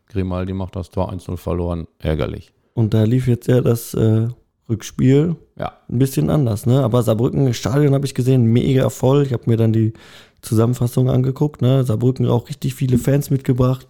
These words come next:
Speaker 2: laut, ne? Gute Stimmung.
Speaker 1: Äh, hier jetzt hier nach Paderborn?
Speaker 2: Ja.
Speaker 1: Ging so. Wir hatten mehr erwartet. Also die waren so knappe vierhundert, dreihundertachtzig.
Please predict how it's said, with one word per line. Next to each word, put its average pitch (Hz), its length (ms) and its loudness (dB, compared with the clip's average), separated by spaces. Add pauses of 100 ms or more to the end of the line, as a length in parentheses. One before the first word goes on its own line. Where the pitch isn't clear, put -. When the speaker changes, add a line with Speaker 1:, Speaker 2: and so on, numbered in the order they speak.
Speaker 2:
laut, 131 400 2
ne? 123 160 4
Gute 135 280 -2
Stimmung. 160 480 2 (1200)
Speaker 1:
Äh, 123 80 2
hier 92 420 0
jetzt 104 220 -4
hier 117 80 -6
nach 113 160 -6
Paderborn? 135 560 0
Speaker 2:
Ja. 120 320 0
Speaker 1:
Ging 196 240 -4
so. 92 480 -6
Wir 95 80 -6
hatten 117 140 -8
mehr 185 140 -6
erwartet. 90 840 -8
Also 101 240 0
die 98 140 -4
waren 107 220 -2
so 104 240 -2
knappe 120 320 -6
vierhundert, 120 440 -4
dreihundertachtzig. 110 880 -6